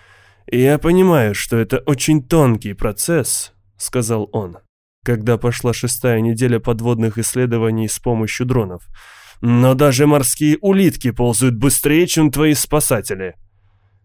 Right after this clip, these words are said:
Его раздражение усугублялось тем, что на место прибывало всё больше и больше судов, принадлежащих другим серпам.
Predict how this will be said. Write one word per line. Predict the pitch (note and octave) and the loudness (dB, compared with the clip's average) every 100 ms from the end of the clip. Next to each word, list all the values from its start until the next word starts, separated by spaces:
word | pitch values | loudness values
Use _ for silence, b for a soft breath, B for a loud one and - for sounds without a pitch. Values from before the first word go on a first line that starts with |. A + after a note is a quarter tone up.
| _ | _
Его | A2 B2 C3 C3+ | -4 -2 2 2
раздражение | A2+ A#2+ A#2+ C3+ C3 B2+ | 0 0 0 2 2 2
усугублялось | B2 - B2 B2 B2+ B2+ A#2+ - | 2 0 -2 0 0 2 0 -2
тем, | D3 C#3 | -2 -2
что | - - B2+ B2 | -4 -2 0 2
на | B2 B2 | 4 4
место | C3+ B2+ - B2+ | 2 0 -2 -2
прибывало | B2+ B2 B2 B2+ B2 A#2+ | -2 0 2 2 2 0
всё | - C3 | -2 -2
больше | B2 C3 - C3 | 0 0 -2 -4
и | - C3 | -2 -2
больше | B2 B2+ - B2 | 0 -2 -2 -6
судов, | - B2 A#2+ D3 - - | -6 -6 -2 -2 -2 -6
принадлежащих | - A#2+ A#2 A#2 A2+ C3 B2 A#2+ A#2 | -2 0 0 -2 -2 -2 -2 -4 -4
другим | B2+ C3 B2 G#2+ | -2 0 0 -2
серпам. | - B2 B2 G#2 F2 | -4 -6 -6 -8 -8